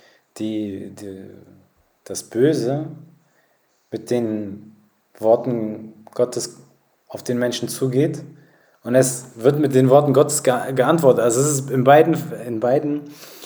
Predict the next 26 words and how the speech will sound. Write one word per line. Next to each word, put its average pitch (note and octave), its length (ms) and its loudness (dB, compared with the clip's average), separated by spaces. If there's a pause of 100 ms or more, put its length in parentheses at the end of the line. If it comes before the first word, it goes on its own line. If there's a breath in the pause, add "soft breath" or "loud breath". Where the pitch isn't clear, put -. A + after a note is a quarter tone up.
(160 loud breath)
Fällen C#3+ 640 0 (760 loud breath)
ein C3+ 160 2
Gespräch C3 480 0
unter A#2+ 220 0
Theologen B2+ 540 0
eigentlich. G2 540 -8 (880)
Und A2+ 460 -8 (1000)
das A2+ 140 -4
ist - 120 -4
auch E3+ 280 0
wieder C3 160 4
so B2 140 -2
eine, B2 560 -4 (280)
eine C3 320 -6
Kritik, - 680 -8 (760)
die A2+ 80 -6
schon C3 220 -2
damals D#3+ 360 4
geäußert A#2 400 -6
wurde B2+ 220 0
an B2 140 -8
einer B2 640 -4 (120)
Form C#3 380 2
von C3 220 -4
gelebter B2+ 380 0
Religiosität, A#2 920 -4